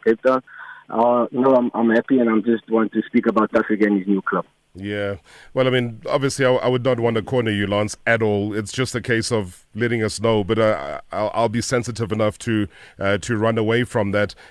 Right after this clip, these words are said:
Speaker 2: and, and look at the positives, though, because, I mean, he joins a team literally that is topping the, uh, the German Bundesliga right now. And where does he slot in? I mean, does he immediately go through? I know that they have what they call the uefa Youth League, uh, where, you know, some of the youngsters literally,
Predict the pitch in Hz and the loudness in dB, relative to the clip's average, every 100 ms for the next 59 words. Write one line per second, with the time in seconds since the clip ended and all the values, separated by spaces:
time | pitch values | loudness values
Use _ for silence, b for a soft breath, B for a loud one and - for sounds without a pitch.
0 | - 101 107 110 117 107 110 101 123 110 | -6 -2 0 -2 -4 -4 -4 -2 -2 -2
1 | 110 95 98 107 113 131 113 113 113 120 | -4 -4 -2 0 0 -2 -2 0 0 0
2 | 131 123 127 127 110 90 131 113 107 123 | -2 0 0 0 -4 -4 -2 -2 -2 -2
3 | 127 120 117 113 113 110 - 117 123 117 | -2 -4 -2 -2 -2 -4 -4 -4 -4 -2
4 | 113 110 B B B 107 107 110 107 120 | -2 -4 B B B -2 -2 -2 -2 0
5 | 123 113 120 127 107 98 147 117 107 110 | 0 0 0 -2 -2 -2 -2 0 0 -2
6 | 95 135 110 117 b b b 120 127 123 | -2 -2 0 -2 b b b -2 0 0
7 | 117 160 160 160 151 - 139 147 165 156 | 2 2 2 -2 -2 -2 -2 0 0 0
8 | 117 120 127 107 113 113 135 127 135 113 | 0 -2 -2 -2 -2 0 0 0 -2 0
9 | 139 135 151 156 147 120 127 117 101 123 | 0 0 0 2 2 0 0 -2 -4 -2
10 | 113 110 131 117 123 123 117 - 131 113 | -2 0 -4 -2 -2 0 -4 -2 -4 -2
11 | 110 117 131 110 123 95 135 - - 87 | -2 0 -2 -2 -4 -2 -4 -4 -8 -8
12 | 95 165 120 104 B B B 107 110 110 | -4 -4 -4 -8 B B B -4 -2 0
13 | 113 117 127 123 113 135 117 120 120 127 | 2 0 0 -2 -2 -4 -2 0 2 0
14 | - 120 110 107 123 123 127 | -2 -2 -2 -4 -4 -2 -2